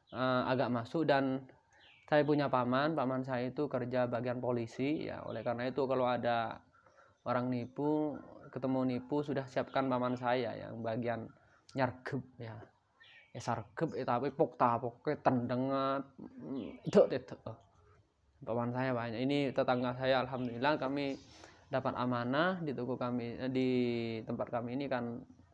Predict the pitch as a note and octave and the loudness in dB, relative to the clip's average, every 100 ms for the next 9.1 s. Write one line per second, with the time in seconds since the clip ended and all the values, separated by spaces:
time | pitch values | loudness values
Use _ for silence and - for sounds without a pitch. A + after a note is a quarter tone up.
0 | - - - B2 C3 C3 A#2+ F2+ B2 G#2 | -20 -20 -6 0 2 2 0 2 2 2
1 | B2 - B2+ A2+ B2 A#2 A2+ A2+ A2+ A2 | -2 -4 -4 -4 -4 -4 -4 -6 -6 -8
2 | G2+ G#2+ B2+ - - _ _ - - - | -8 -4 -4 -4 -12 _ _ -20 -20 -20
3 | - - C3+ B2 B2+ B2 B2 B2 A#2+ A#2 | -16 -4 0 2 2 0 0 0 0 0
4 | B2+ C3+ A#2+ A#2 A2 - - A#2 A2+ A2+ | 0 -2 -4 -6 -6 -10 -12 -8 -6 -4
5 | A2+ A2 A2 A2 A2+ A2 C3 C3+ A2+ G#2 | -4 -6 -8 -8 -6 -2 0 -2 -4 -6
6 | A2 A2 G#2 G2 G#2 F#2 F#2+ G#2 B2 F#2 | -6 -6 -4 -6 -8 -10 -8 -2 -2 -2
7 | A2 A2 A2 A2 B2 B2+ A#2+ A2+ A#2+ A#2 | -8 -8 -8 -4 0 0 0 -4 -2 -2
8 | A2+ A2+ A2 G#2+ A2+ B2+ B2 B2 C3 - | -2 -2 -4 -4 -2 -2 -2 -2 -4 -4